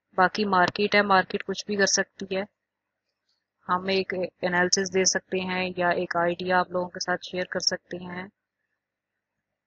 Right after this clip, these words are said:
और gold में मैं आपको बता दूं इसका बाय का target, ये अपनी इस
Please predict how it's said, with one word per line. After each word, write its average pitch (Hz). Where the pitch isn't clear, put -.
और 165
gold 180
में 185
मैं 185
आपको 180
बता 180
दूं 180
इसका 185
बाय 170
का 180
target, 175
ये 196
अपनी 190
इस -